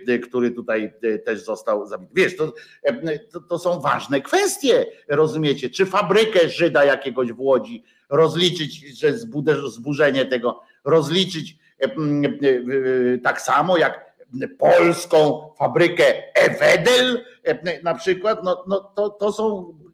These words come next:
kwestie, które, e, które pan Zamularczyk musi, e, e, rozważyć. E, e, no, nie pomoże mu Ziobro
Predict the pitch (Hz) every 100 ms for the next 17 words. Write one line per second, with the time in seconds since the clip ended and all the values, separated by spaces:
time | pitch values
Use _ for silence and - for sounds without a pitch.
0 | _ - 160 151 196 196 196 185 - -
1 | _ 139 120 175 170 170 165 170 175 160
2 | 156 180 156 110 - 156 151 147 - 156
3 | - _ _ 139 135 143 139 135 135 135
4 | 135 135 156 165 240 294 214 151 - _
5 | _ 131 - 139 143 127 123 120 120 123
6 | 123 120 120 139 151 165 196 208 214 190
7 | 180 160 160 135 107 131 151